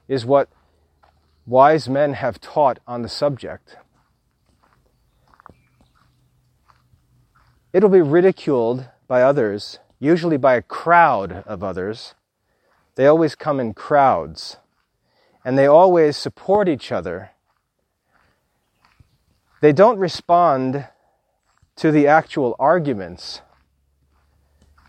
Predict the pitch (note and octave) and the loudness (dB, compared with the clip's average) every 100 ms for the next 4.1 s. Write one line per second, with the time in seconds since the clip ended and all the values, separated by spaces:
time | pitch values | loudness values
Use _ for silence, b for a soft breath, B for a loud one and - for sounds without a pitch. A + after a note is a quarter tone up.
0 | - D3 D#3+ E3+ - _ - - E3+ F3 | 0 2 2 -2 -6 _ -18 -2 2 4
1 | G3+ F#3+ D3+ B2 E3+ - _ _ _ _ | 4 2 -2 -4 -8 -14 _ _ _ _
2 | _ _ _ _ _ _ _ _ _ _ | _ _ _ _ _ _ _ _ _ _
3 | _ _ - C#3+ - - E3 E3 D3 C3+ | _ _ -2 -2 -2 2 4 4 0 -6
4 | - | -6